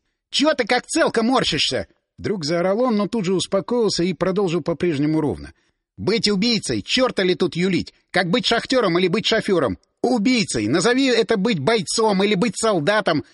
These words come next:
Это всё неправильно будет, сам понимаешь. Основная функция, чтобы выжить, убивать спокойно, умело, профессионально. Профессионально, ёп!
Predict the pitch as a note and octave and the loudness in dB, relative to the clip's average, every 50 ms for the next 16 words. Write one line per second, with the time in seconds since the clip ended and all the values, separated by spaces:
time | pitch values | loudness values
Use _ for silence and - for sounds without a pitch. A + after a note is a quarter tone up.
0 | _ _ _ _ _ - E3+ G3+ - A3 F#3 - G#3 A3+ A3 G#3 G#3+ - - A3+ | _ _ _ _ _ -2 0 2 2 0 0 2 0 2 2 2 0 0 0 2
1 | A#3 G#3+ G3 F3+ F3 F3+ F#3+ F3 F#3 G3 C#3 B2+ - - - A3 G#3 E3 - F3+ | 2 4 4 4 2 2 2 0 0 0 0 -2 -4 -2 -2 0 0 0 0 0
2 | E3+ F3+ G3 G3+ G3 C#3 F#2+ - - - _ _ _ _ _ _ A2+ A#2 - F3+ | 2 2 2 2 0 0 -2 -6 -8 -14 _ _ _ _ _ _ -4 -2 0 0
3 | F#3+ A3 A#3+ A#3+ A3+ G3+ - B3+ C4+ A#3+ G3 - F#3+ F3 C#3+ - - G#3 F#3 G#3 | 2 2 2 2 2 2 2 0 0 0 0 0 -2 -2 -2 0 0 0 0 2
4 | G#3+ A#3 C4 A3+ F3 D#3 - - _ _ _ _ _ _ _ _ A2+ C3 F3+ G#3+ | 2 2 0 0 0 -2 -4 -6 _ _ _ _ _ _ _ _ -4 0 2 2
5 | A#3 A#3 G#3 - - - - A3 - - - B3+ A#3+ F#3 E3+ D#3+ D#3+ E3+ G3+ A#3+ | 2 0 0 -4 -4 -2 -2 -2 0 0 0 2 2 2 2 2 2 2 2 2
6 | A#3 F#3+ D3 - - F#3+ - - G3+ - - A3+ A3+ A3 A3 G3+ D#3 B2 G#2 - | 2 0 0 0 0 -2 0 -2 -2 0 2 2 2 2 2 2 0 0 0 0
7 | D3 E3+ F#3 - - A3 - - A#3+ A3+ A#3 A#3+ A#3+ B3+ A#3+ G#3+ F3+ E3+ E3+ G3 | 2 2 2 2 0 -2 0 0 2 2 2 2 2 2 2 2 2 2 2 2
8 | G3 - - | 0 -2 -4